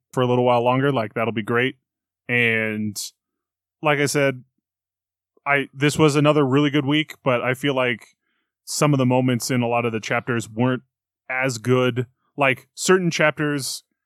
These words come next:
jumped higher up on the, the list this week, but, like, it's still a really good week, just not, to me, not quite as good as last week's. Like, we had the We Never Learn ending. We Never Learn wasn't as good. My Hero shot up, though. That was nice, but,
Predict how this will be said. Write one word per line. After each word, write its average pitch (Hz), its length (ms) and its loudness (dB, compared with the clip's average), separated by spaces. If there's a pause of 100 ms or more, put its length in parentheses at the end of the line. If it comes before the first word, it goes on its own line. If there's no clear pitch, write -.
(600)
jumped 139 280 -2
higher 131 280 0
up 131 120 -2
on 131 360 0
the, 120 360 0 (840)
the 143 120 4
list 135 280 2
this 135 180 0
week, 139 240 0
but, 120 140 -2
like, 117 180 -4
it's 120 120 -6
still 123 160 2
a 107 100 -4
really 139 260 -2
good 117 140 -4
week, 123 260 -6
just - 220 -8
not, 127 240 -2 (560)
to 143 140 0
me, 139 180 4
not 127 300 0
quite 123 260 -2
as 113 100 -4
good 113 140 -4
as 104 100 -6
last 104 260 -8
week's. 107 260 -14
Like, 107 200 -8
we 117 120 -4
had 110 340 -4
the 104 360 -4 (220)
We 131 140 0
Never 113 200 0
Learn 156 200 2
ending. 143 540 0 (120)
We 127 200 -4
Never 120 180 -2
Learn 123 160 -2
wasn't 117 220 -2
as 110 100 -6
good. 113 420 -4 (440)
My 127 180 -2
Hero 131 300 -4
shot 117 260 -4
up, 117 140 -6
though. 117 200 -4
That 110 160 -6
was 110 140 -8
nice, 110 320 -6
but, 110 300 -6